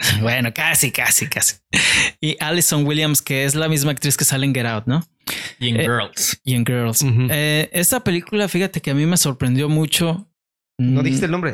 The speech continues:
Speaker 3: The Perfection.
Speaker 1: The Perfection, que en español se llama La Perfección también,
Speaker 3: La
Speaker 1: ¿no?
Speaker 3: Perfección.
Speaker 1: Ajá. Me sorprendió mucho porque
Speaker 3: Loco fin de semana.
Speaker 1: no sabía qué esperar de esta película. Eh, yo había visto el, el, el tráiler y en el tráiler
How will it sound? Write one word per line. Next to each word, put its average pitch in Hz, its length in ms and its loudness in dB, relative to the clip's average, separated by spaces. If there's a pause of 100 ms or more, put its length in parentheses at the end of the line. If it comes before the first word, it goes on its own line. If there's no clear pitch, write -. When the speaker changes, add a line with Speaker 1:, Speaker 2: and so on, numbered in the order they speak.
(100)
Speaker 3:
The 123 120 -2
Perfection. 151 440 -2
Speaker 1:
The 151 80 0
Perfection, 127 760 0
que 131 100 -2
en 123 100 2
español 120 340 0
se 151 100 2
llama 139 160 2
La 127 100 -2
Perfección - 380 -2
también, 120 240 2
Speaker 3:
La 147 80 2
Speaker 1:
¿no? 156 60 2
Speaker 3:
Perfección. 147 440 -2 (140)
Speaker 1:
Ajá. 113 300 2 (360)
Me 165 80 2
sorprendió 170 420 2
mucho 220 260 2
porque 139 760 0
Speaker 3:
Loco 143 260 -2
fin 165 200 0
de 165 80 0
semana. 117 280 0
Speaker 1:
no 165 160 4
sabía 208 300 2
qué 208 80 -2
esperar 180 420 0
de 175 60 0
esta 170 240 -2
película. 135 760 -2
Eh, 117 220 0
yo 127 120 0
había 151 160 0
visto 151 360 0
el, 139 220 -2
el, 110 360 2
el 110 160 0
tráiler 139 500 -2 (640)
y 135 800 0
en 139 160 0
el 127 120 -2
tráiler 151 540 -2